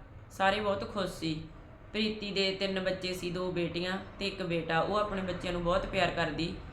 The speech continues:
ਤੇ ਕਦੇ-ਕਦੇ ਉਹ ਬੈਠੀ ਸੋਚਦੀ ਵੀ ਮੈਂ ਤਿੰਨ ਬੱਚਿਆਂ ਦੀ ਮਾਂ, ਪਰ ਤਿੰਨਾਂ ਵਿੱਚੋਂ ਕਿਸੇ ਦਾ ਪਿਓ ਹੋਰ ਆ, ਕਿਸੇ ਦੀ ਮਾਂ ਹੋਰ ਆ,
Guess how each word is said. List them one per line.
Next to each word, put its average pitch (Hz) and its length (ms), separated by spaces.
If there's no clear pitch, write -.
ਤੇ 254 60
ਕਦੇ-ਕਦੇ 214 460
ਉਹ 214 100
ਬੈਠੀ 214 300
ਸੋਚਦੀ 185 560
ਵੀ 226 80
ਮੈਂ 220 160
ਤਿੰਨ 196 240
ਬੱਚਿਆਂ 185 380
ਦੀ 180 140
ਮਾਂ, 165 300
ਪਰ 220 140
ਤਿੰਨਾਂ 220 320
ਵਿੱਚੋਂ 190 520
ਕਿਸੇ 202 360
ਦਾ 190 140
ਪਿਓ 185 300
ਹੋਰ 175 320
ਆ, 175 100
ਕਿਸੇ 185 360
ਦੀ 180 160
ਮਾਂ 156 260
ਹੋਰ 160 220
ਆ, 170 160